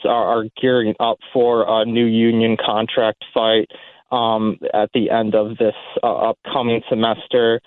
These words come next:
Uh, they did strike, um, during the,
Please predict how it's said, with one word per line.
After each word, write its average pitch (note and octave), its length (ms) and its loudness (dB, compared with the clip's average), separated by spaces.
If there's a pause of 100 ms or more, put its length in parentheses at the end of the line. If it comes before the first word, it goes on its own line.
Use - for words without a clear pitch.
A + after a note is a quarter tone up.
(280)
Uh, A2+ 320 0
they A#2+ 80 0
did A2+ 280 -2 (140)
strike, A#2 480 0 (420)
um, G#2 400 -2 (120)
during A#2 260 0
the, G#2+ 160 0